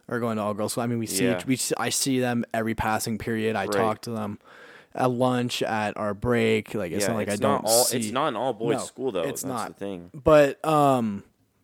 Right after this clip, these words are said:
Speaker 1: we get, we get closer 'cause we hang out with each other and we're, like, making jokes in class, and it's, like,
Speaker 2: Yeah.
Speaker 1: all the stuff you wouldn't say in a, like, with girls in the class, you do end up saying. Like, teachers are much more laid back.
Speaker 2: Right.
Speaker 1: There'll be days where we'll have, like, a baseball game during lunch, and, like,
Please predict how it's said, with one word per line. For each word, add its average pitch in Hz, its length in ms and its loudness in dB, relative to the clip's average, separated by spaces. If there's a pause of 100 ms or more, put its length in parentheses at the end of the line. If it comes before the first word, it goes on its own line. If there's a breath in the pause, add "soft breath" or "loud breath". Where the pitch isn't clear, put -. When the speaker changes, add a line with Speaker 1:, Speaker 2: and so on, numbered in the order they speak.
(200)
Speaker 1:
we 139 180 4
get, 147 260 8
we 135 280 -2
get 151 180 8
closer 143 340 4
'cause 127 220 -2
we 123 140 -2
hang 120 140 -2
out 113 120 -2
with 123 80 -2
each 120 140 -4
other 127 260 4
and 117 140 2
we're, 110 140 -2
like, 107 440 -2
making 117 380 -2
jokes 107 340 -2
in 104 80 -6
class, 104 400 -2
and 107 80 -4
it's, 92 60 -4
like, 87 100 0
Speaker 2:
Yeah. 76 80 -4
Speaker 1:
all 117 80 2
the 127 80 2
stuff 123 220 -2
you 113 100 -2
wouldn't 104 260 -4
say 101 240 -4
in 98 100 -6
a, 87 200 -6 (840)
like, 107 220 -6
with 92 100 -8
girls 101 300 -4
in 117 60 -2
the 113 80 -2
class, 117 400 -2
you 98 160 -6
do 104 180 -6
end 110 140 -4
up 107 100 -6
saying. 117 260 -6
Like, 107 180 -6
teachers 123 300 -4
are 127 60 -2
much 120 220 -2
more 120 100 -2
laid 110 160 0
back. 107 360 -2 (220 loud breath)
Speaker 2:
Right. 104 380 0
Speaker 1:
There'll 147 120 6
be 151 100 8
days 147 260 6
where 143 60 0
we'll 147 100 6
have, 135 140 4
like, 131 100 2
a 120 60 2
baseball 120 320 0
game 120 180 -2
during 110 260 -2
lunch, 117 360 -2
and, 120 120 -2
like, 98 200 -6